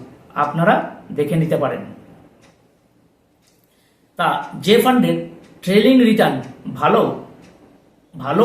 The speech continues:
মানে শর্ট টার্মে নয়, লং টার্মে পাঁচ বছর, দশ বছরে সেই বা সাত বছরে সেই ফান্ডে ট্রেলিং রিটার্ন যথেষ্ট বেশি হয়, তাহলে সেই ফান্ডে আপনি ইনভেস্ট করবেন বা আপনার পক্ষে সেই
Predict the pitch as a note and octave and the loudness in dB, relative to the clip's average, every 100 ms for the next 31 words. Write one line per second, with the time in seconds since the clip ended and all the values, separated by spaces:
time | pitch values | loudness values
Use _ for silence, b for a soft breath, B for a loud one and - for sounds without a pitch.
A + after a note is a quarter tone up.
0 | B3 F#3 F#3 - - - - A3 G#3 B3+ | 4 2 0 -4 -14 -14 0 0 4 2
1 | A#3+ F3 C3 B2+ E3 A3+ A3+ E3 C3 - | 4 2 0 0 2 4 4 2 0 -8
2 | - - - D#3 F3 E3+ G3+ G#3 G#3+ E3+ | -16 -20 -8 -2 0 2 2 4 4 4
3 | F3 E3 F#3+ F#3+ G3+ G#3 G#3 - - - | 2 2 0 2 2 2 0 -6 -20 -16
4 | - F#3+ G#3 - E3 F3+ F3 F3 D#3+ F#3+ | -4 0 0 -2 -2 -2 2 0 2 0
5 | G3 G#3 G#3 - - - F#3+ G#3+ - G3 | 2 2 0 -2 -14 -6 0 2 2 2
6 | G3+ D3+ - - - - F#3 A3 A3 G#3 | 4 2 -2 -12 -14 -2 2 4 4 4
7 | G#3 D3 C3 - - D#3 E3 A#3+ A#3+ B3 | 2 0 -4 -12 -10 -2 2 2 4 2
8 | F#3+ A3 F#3 D3+ - - - - D3+ G#3+ | 2 2 2 0 -4 -14 -20 -6 0 2
9 | G#3+ - - - - E3 G#3 G3+ F3 G#3 | 2 -2 -6 -16 -8 0 2 2 2 4
10 | G#3 E3+ B3 - - - - E3+ F3 A#3+ | 2 0 -2 -4 -14 -20 -8 -2 2 2
11 | C4 - - - - _ _ - F#3 E3 | 0 -10 -20 -20 -20 _ _ -4 0 0
12 | C3 - - b b b b _ - F3+ | 0 -4 -16 b b b b _ -4 0
13 | - - D#3+ E3 F#3+ G3+ - C4 G#3+ | 0 0 -2 0 0 0 0 0 2